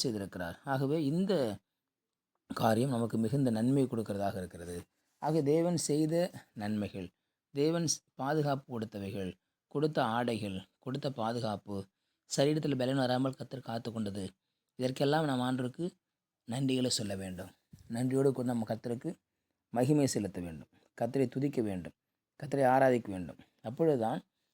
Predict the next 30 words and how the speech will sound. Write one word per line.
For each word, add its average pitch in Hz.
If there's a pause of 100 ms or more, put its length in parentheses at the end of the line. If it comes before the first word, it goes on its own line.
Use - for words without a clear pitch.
(140)
தேவனுடைய 135
நாமம் 143 (200)
அதில் 110
மகிமைப்படும் 113
என்று 101
சொல்லி 101
பார்க்கிறோம். - (420)
தேவன் 131
நாமம் 120
உயர்த்தப்படும், 117
தேவன் 123
நாமம் 123
மகிமைக்கப்படும். 113 (420)
ஆகவே 127 (440)
தேவன் 160
தன் 131
பிள்ளைகளை, 131 (340)
தகப்பன் 151
தன் 117 (140)
பிள்ளையை 127
சுமக்கிறது 123
போல, 127 (720)
தாய் 147
தன் 139
பாலகனை 139 (360)
தேற்றுவது 147
போல 147 (220)
அவர் 101
சுமந்து 127
வந்தார். 85